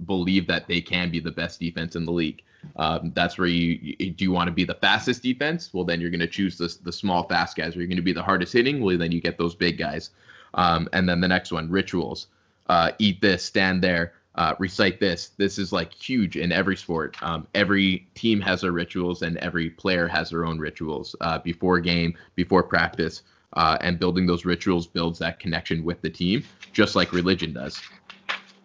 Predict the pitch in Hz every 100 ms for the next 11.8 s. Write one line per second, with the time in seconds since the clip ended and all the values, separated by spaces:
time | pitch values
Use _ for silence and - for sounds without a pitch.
0 | _ - - 95 95 90 85 95 87 85
1 | 104 90 90 - 90 - 82 76 - _
2 | _ - 82 78 - - 104 92 90 80
3 | - _ - - 110 101 98 95 90 90
4 | 90 95 87 82 82 82 78 80 80 80
5 | - 87 78 - - 95 90 87 - 87
6 | 92 82 82 90 - 82 - 80 78 78
7 | - _ - 95 95 85 92 92 85 90
8 | 85 87 82 82 85 80 73 _ _ _
9 | - 85 85 78 - 98 - 98 92 87
10 | 85 87 101 85 90 82 78 80 95 98
11 | 85 85 - - 87 95 85